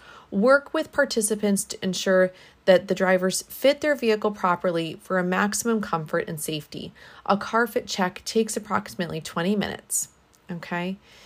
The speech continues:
So if you are an occupational therapy student, assistant, or therapist, and you are interested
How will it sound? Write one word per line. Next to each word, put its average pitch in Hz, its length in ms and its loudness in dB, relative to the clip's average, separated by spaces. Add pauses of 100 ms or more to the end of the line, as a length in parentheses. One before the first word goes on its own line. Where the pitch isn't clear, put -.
(200)
So 240 400 8
if 254 220 2
you 262 320 0
are 285 160 2
an 254 80 -2
occupational 214 720 -2
therapy 185 460 0
student, 180 560 -2 (180)
assistant, 202 640 2
or 175 100 -4
therapist, 196 800 0
and 196 220 4
you 269 260 0
are 208 200 0
interested 208 500 -2